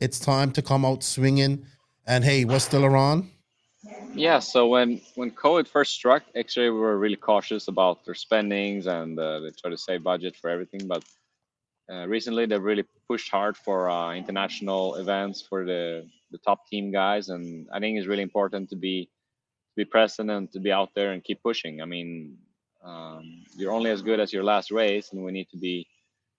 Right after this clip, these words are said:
Speaker 2: we need to show that we're there every time and show our presence. Not necessarily to win every race, but we need to be there.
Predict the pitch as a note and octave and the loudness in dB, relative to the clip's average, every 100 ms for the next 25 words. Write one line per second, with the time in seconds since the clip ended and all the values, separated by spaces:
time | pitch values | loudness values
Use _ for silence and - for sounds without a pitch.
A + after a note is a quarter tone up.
0 | - A2 G2+ - A2+ G#2+ F#2+ G#2 G2 G#2 | -10 -6 -4 0 2 2 0 0 4 4
1 | G#2 G2 - _ G2+ G2 - G2 G2+ G#2 | 4 2 -4 _ -10 -8 -2 0 2 0
2 | F#2+ F2 E2+ E2+ - - - - G2 F#2 | -4 -8 -10 -12 -14 -14 -8 -2 0 0
3 | - G#2 F#2 D#2+ D#2 G2 G2+ G2+ F#2+ - | 0 0 0 -6 -10 -6 -4 -4 -6 -2
4 | G2 G2 F2+ F#2+ A2 A#2 A2+ A2+ A2+ A2+ | -2 0 -2 0 0 2 0 2 2 2
5 | A2+ - F#2+ E2+ F2 F#2+ - F2 E2+ D#2 | 0 -2 -4 -4 -6 -8 -8 -8 -6 -6
6 | D#2+ | -10